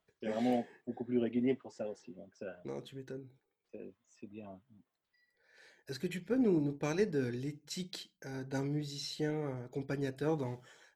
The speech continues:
Speaker 2: dans un projet, toi qui collabores avec beaucoup de groupes ? Enfin, je t'invite même à, à nous parler de, de tes projets, de tes groupes. Tu parles, tout à l'heure, tu parlais de,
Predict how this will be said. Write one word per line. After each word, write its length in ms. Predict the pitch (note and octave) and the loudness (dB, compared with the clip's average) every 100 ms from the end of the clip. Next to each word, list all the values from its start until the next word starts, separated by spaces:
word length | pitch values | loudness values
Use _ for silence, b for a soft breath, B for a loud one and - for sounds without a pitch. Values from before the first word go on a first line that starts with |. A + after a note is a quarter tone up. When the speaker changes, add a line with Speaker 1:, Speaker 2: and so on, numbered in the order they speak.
| - | 0
Speaker 2:
dans 240 | C3+ C3+ | 2 4
un 60 | C3+ | 2
projet, 480 | - D3 D3+ G#3+ A3 | 2 2 4 2 2
toi 100 | C#3+ | -4
qui 140 | - | -4
collabores 480 | - C#3 C3 D3 D3 | -2 0 2 2 2
avec 260 | C3 C3 - | 0 -4 -4
beaucoup 240 | C#3 C#3+ | -6 -6
de 60 | D3 | -8
groupes ? 340 | C#3+ G3 A3 b b _ | -4 -2 -4 b b _
Enfin, 320 | - B2 B2 | -6 -4 -4
je 80 | B2+ | -6
t'invite 260 | - C#3 D#3+ | -2 0 4
même 180 | E3 E3+ | 4 4
à, 160 | C3+ | 2
à 80 | B2+ | 0
nous 120 | C#3+ | -4
parler 280 | C#3 C3+ C3+ | -2 0 0
de, 180 | C3 B2+ B2+ b b b - | 0 -4 -8 b b b -2
de 100 | C3+ | 0
tes 140 | C#3 | 0
projets, 440 | C3+ - C3+ D3 E3 | 0 2 4 6 4
de 100 | D3 | 2
tes 160 | C#3+ | -2
groupes. 320 | C3+ D3 F#3 | -2 0 0
Tu 100 | - - | -2 -2
parles, 180 | C#3 C3 _ | -2 -2 _
tout 180 | - - | -6 0
à 60 | |
l'heure, 120 | D3+ D#3 | 0 0
tu 120 | - | -4
parlais 220 | C3+ C#3+ | -2 0
de, 300 | C#3 B2+ B2+ | 0 -2 -4